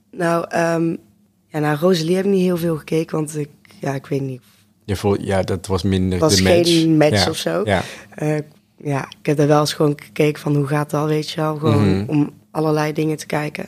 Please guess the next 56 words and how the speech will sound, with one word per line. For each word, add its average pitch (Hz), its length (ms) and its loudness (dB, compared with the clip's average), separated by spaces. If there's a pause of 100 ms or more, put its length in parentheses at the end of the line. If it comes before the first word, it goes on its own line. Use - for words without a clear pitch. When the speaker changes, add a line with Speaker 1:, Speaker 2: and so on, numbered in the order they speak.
(160)
Speaker 2:
Ja. 104 240 2 (200)
Speaker 1:
En 170 160 2
Maxime 185 440 2
heb 202 100 4
ik 175 80 -4
wel 170 240 4
veel 160 260 2
meer 156 120 2
naar 151 160 -2
gekeken. 156 420 -4
En 160 60 0
daar 160 100 -2
vind 151 200 -2
ik 156 60 4
ook - 280 -2 (340)
gewoon 151 220 0
een 143 60 2
leuke 143 600 2 (400)
content 147 480 -4
creator, 151 540 0
zoals 147 240 0
ze 117 60 6
dat 104 100 4
Speaker 2:
Mhm. 98 80 4
Speaker 1:
noemen, 156 200 4
weet 151 240 -2
je 165 80 -6
wel. 165 180 -4 (400)
Eh, 160 180 2
maar, 156 460 2
want 147 260 -8
nou 147 180 0
kijk 156 180 0
ik 151 140 -8
er 151 80 -4
vooral 147 280 0
naar, 143 180 -2
gewoon 147 140 -4
omdat 143 220 -4
ik 151 60 -8
leuke 147 240 -4
filmpjes 151 420 -4
vind. 120 140 2
Speaker 2:
Ja. 110 180 4
Speaker 1:
En 147 160 -2
eerst 170 300 0
keek 151 220 0
ik 147 100 -20
er 156 100 -6
vooral 151 240 -4
naar 147 200 -6
van, 143 280 -8
oh, 147 240 -6
hoe 143 120 -12
gaat 147 200 -8
dat 139 260 -12